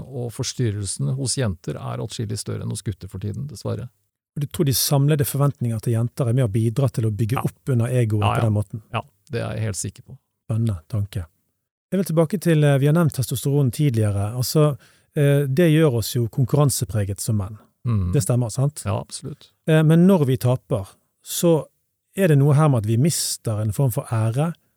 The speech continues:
Speaker 2: og da kan du miste motivasjonen for å fortsette, for å prøve igjen.
Speaker 1: Mm.
Speaker 2: Du har jo nevnt ord som kollaps. Altså, man
Speaker 1: Ja.
Speaker 2: kan kollapse fordi man tapte en konkurranse. Det var, eh,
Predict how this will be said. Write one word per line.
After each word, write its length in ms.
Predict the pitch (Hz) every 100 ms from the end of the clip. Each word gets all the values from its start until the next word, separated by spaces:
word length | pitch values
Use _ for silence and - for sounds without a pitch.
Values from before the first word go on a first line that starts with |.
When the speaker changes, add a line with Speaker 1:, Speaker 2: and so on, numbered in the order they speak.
| _ _ _ _ _ -
Speaker 2:
og 80 | 147
da 100 | 160
kan 200 | - 185
du 80 | 151
miste 300 | 135 - 135
motivasjonen 800 | 139 123 135 123 202 135 107 101
for 180 | 127 120
å 40 |
fortsette, 640 | 156 - - 110 - 104
for 180 | - 123
å 100 | 110
prøve 260 | - 120 120 113
igjen. 280 | 104 92 92
Speaker 1:
Mm. 360 | - 92 101 170 _ _ _ - 131
Speaker 2:
Du 120 | 123
har 120 | 143 147
jo 60 | 147
nevnt 240 | 123 - 147
ord 200 | 139 127
som 180 | - 120
kollaps. 500 | 127 113 - - -
Altså, 200 | 131 127
man 120 | 135
Speaker 1:
Ja. 40 |
Speaker 2:
kan 280 | 139 143 131 - _ _ _ _ -
kollapse 420 | 151 160 - 139
fordi 240 | - 143 135
man 100 | 117
tapte 340 | 123 113 -
en 80 | 147
konkurranse. 600 | 123 120 123 131 110 165
Det 80 | 175
var, 160 | 151 139
eh, 300 | 143 147 135